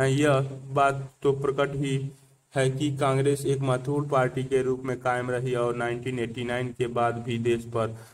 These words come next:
किसी अन्य पार्टी के बजाय उसका शासन ज़्यादा दिनों तक रहा, लेकिन दलीय प्रणाली के भीतर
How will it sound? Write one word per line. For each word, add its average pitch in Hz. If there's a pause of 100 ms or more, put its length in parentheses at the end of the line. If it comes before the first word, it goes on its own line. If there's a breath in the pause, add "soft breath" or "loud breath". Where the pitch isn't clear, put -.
(240 loud breath)
किसी 139
अन्य 135
पार्टी 131
के 135
बजाय 131
उसका 135
शासन 131
ज़्यादा 127
दिनों 131
तक 127
रहा, 127
लेकिन 127 (380 loud breath)
दलीय 143 (420)
प्रणाली 135
के 139
भीतर 135